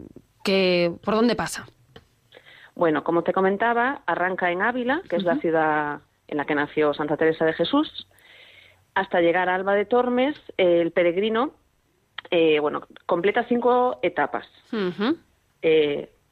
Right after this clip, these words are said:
Speaker 2: supuestamente, bueno, eh, estas cinco etapas, mm, tienen aproximadamente una duración de unos veinticinco kilómetros,
Speaker 1: Ujú.
Speaker 2: pero todo peregrino sabe que, que, bueno, Dios dispone y
Speaker 1: <laughs> Sí.
Speaker 2: no es rígido, ¿no? Por, por
Speaker 1: Ujú.
Speaker 2: así decirlo.
Speaker 1: Ujú.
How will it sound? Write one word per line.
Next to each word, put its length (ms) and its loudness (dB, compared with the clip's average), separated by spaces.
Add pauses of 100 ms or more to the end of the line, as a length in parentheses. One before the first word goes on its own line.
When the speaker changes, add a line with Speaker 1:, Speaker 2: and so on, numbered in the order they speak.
(120)
Speaker 2:
supuestamente, 960 0
bueno, 260 -4 (340)
eh, 440 0
estas 200 -6
cinco 200 0
etapas, 420 -2 (720)
mm, 140 -2
tienen 240 0
aproximadamente 540 0
una 100 0
duración 320 0
de 80 -4
unos 120 -2
veinticinco 440 -4
kilómetros, 640 -2 (200)
Speaker 1:
Ujú. 280 0
Speaker 2:
pero 160 2
todo 240 2
peregrino 460 0
sabe 340 0
que, 460 -2
que, 80 -6
bueno, 220 0
Dios 200 0
dispone 580 0
y 180 -2
Speaker 1:
<laughs> 640 -4
Sí. 60 -2
Speaker 2:
no 220 4
es 120 2
rígido, 520 -2 (180)
¿no? 200 0
Por, 220 -2
por 300 0
Speaker 1:
Ujú. 100 0
Speaker 2:
así 100 0
decirlo. 560 0 (120)
Speaker 1:
Ujú. 320 -2